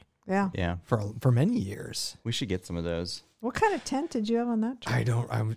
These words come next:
Speaker 3: we shared a tent. It was not a canvas tent. Um, I don't remember. I remember I had the sleeping pad. We shared a tent.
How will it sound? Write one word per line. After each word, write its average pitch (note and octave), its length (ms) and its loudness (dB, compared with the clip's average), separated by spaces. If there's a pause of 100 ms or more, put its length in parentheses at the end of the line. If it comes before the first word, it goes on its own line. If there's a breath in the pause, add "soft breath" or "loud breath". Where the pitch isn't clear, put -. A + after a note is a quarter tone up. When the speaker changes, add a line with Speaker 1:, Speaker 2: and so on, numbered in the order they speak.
(120)
Speaker 3:
we B2+ 140 4
shared C3+ 420 4
a C3+ 60 4
tent. C3+ 480 4
It A#2+ 60 0
was A2+ 200 0
not C3 360 4
a A#2+ 40 2
canvas A#2+ 460 0
tent. F#2+ 320 -8 (380)
Um, G#2+ 680 -2 (760)
I A#2+ 60 0
don't C#3+ 180 4
remember. C3+ 600 4 (540)
I C3 60 4
remember D3 220 8
I C3 60 6
had A2 160 2
the A2 80 -6
sleeping C#3+ 340 0
pad. D3 480 2
We D3 80 4
shared B2 320 4
a - 20 0
tent. B2+ 420 0